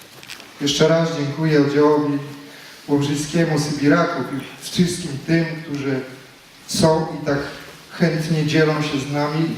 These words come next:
swoją historią. Kiedy idę do swojej pracy,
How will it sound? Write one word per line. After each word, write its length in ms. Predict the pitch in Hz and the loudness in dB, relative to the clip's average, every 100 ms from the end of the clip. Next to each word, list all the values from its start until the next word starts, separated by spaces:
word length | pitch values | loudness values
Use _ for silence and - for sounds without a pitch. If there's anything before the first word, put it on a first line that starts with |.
| - | -8
swoją 560 | - - 156 151 147 | -8 2 2 4 0
historią. 420 | 147 - 143 127 101 95 - - - - - - - - - - - - - - - - - - - - - - - - - | -4 -2 0 0 -2 -8 -12 -18 -20 -20 -20 -20 -20 -20 -18 -18 -18 -20 -20 -20 -20 -20 -20 -20 -20 -20 -20 -20 -20 -20 -4
Kiedy 200 | 175 175 | 2 6
idę 240 | 202 196 | 6 6
do 120 | 180 165 | 2 0
swojej 380 | - 170 147 | 0 0 2
pracy, 480 | 135 180 175 - 135 | 4 4 2 0 -6